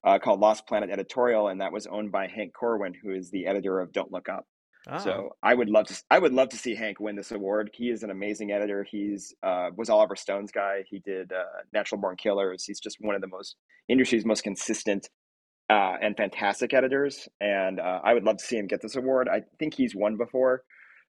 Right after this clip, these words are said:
Speaker 1: Um, and Don't Look Up doesn't seem to have the momentum in town, but, uh, I would love to see that. But I'm guessing Dune's gonna be the winner.
Speaker 2: All right, another one for Doom. Uh, speaking of original score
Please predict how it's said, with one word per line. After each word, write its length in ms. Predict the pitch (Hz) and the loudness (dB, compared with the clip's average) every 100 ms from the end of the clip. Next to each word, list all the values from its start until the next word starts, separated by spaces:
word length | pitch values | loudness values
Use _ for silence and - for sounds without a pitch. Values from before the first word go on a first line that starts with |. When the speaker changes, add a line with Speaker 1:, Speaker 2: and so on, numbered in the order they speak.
| _ | _
Speaker 1:
Um, 520 | 104 101 98 95 90 - _ - | 0 2 0 -4 -10 -14 _ -4
and 160 | 113 113 | -2 2
Don't 160 | 135 | 2
Look 160 | 135 127 | 2 4
Up 140 | 117 | 2
doesn't 240 | 117 113 98 | 2 -6 -8
seem 180 | 117 110 | -8 -8
to 80 | |
have 220 | 107 110 101 | -4 -4 -2
the 100 | 104 | -6
momentum 480 | 101 101 101 120 | -4 -4 -4 -4
in 100 | 120 | -6
town, 460 | 120 131 127 135 135 - - | -4 -2 -2 -2 -8 -16 -4
but, 260 | 95 90 | -4 -2
uh, 200 | 90 92 98 | -6 -8 0
I 100 | - | 2
would 120 | 151 113 | 4 4
love 120 | 98 | 0
to 80 | 92 | -4
see 140 | 98 | -10
that. 200 | 87 92 - | -10 -14 -8
But 80 | - | 0
I'm 160 | 110 | 0
guessing 380 | 104 123 - 104 | 2 0 0 -8
Dune's 260 | 98 98 95 | -8 -12 -12
gonna 160 | - | -16
be 80 | - | -16
the 80 | 98 | -18
winner. 240 | - - _ _ _ _ _ _ - | -20 -20 _ _ _ _ _ _ -12
Speaker 2:
All 160 | 113 | -8
right, 240 | 113 117 - | -6 -6 -6
another 340 | 110 113 120 | -8 -6 -4
one 220 | 113 107 | -4 -8
for 160 | - 101 | -12 -14
Doom. 480 | 98 101 101 95 98 _ _ _ - | -12 -12 -12 -14 -20 _ _ _ -14
Uh, 180 | 117 107 | -8 -8
speaking 420 | 104 - 151 160 | -8 -6 -4 -4
of 380 | 135 151 123 120 | 0 2 2 0
original 400 | 117 131 131 127 | -4 -4 -4 -8
score 480 | 120 - 135 113 113 | -8 -4 -2 -2 -6